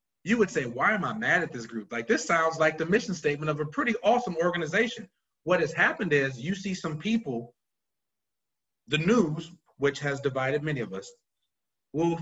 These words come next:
find somebody breaking a window and say, "Black Lives Matter." And then you attach that memory with that statement. And if you knew what the actual mission and, uh,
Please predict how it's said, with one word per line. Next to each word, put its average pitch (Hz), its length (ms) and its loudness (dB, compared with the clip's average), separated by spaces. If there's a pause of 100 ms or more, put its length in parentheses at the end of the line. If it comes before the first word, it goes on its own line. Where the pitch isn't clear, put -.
find 202 400 4
somebody 147 840 0 (680)
breaking 180 400 2
a 170 100 2
window 143 600 2 (240)
and 156 100 -4
say, 202 180 4
"Black - 280 2
Lives 226 240 2
Matter." 240 460 0 (360)
And 196 120 6
then 220 180 10
you 233 180 8
attach 233 440 6
that 214 220 4
memory 175 480 2 (220)
with 190 260 4
that 175 180 2
statement. 113 460 -2 (480)
And 175 340 4
if 156 140 -2
you 190 180 2
knew 208 560 4 (120)
what 175 240 2
the 147 140 -4
actual 180 720 0 (220)
mission 190 600 -2 (480)
and, 147 560 2 (320)
uh, 135 200 -2